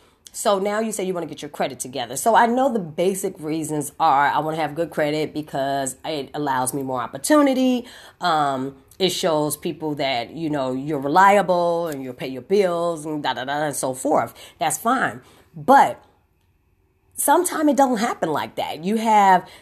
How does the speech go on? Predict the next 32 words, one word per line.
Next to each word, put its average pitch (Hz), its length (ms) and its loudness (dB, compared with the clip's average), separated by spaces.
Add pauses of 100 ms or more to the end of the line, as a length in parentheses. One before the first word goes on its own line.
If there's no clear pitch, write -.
the 165 320 2
intention 180 760 -2
on 160 240 0
building 147 600 -2
your 151 120 -6
credit. 135 500 -4 (400)
Um, 165 320 2
you 202 140 -2
may 180 220 -4
start 381 520 -2
off 165 440 2 (100)
even 175 560 -2
getting 170 200 -4
in 165 100 -2
a 151 60 -4
program 151 760 -2
and 151 180 -4
building 139 320 -2
your 135 140 -4
credit 127 540 -2 (240)
to 208 120 0
later 165 380 0
stop 147 320 -2
paying 143 560 -4
the, 151 280 -2
the 147 500 -4 (100)
credit - 540 0
counsel 170 400 -2
place 160 480 -6
that's 151 260 -10
doing 208 340 -2
it, 196 240 -4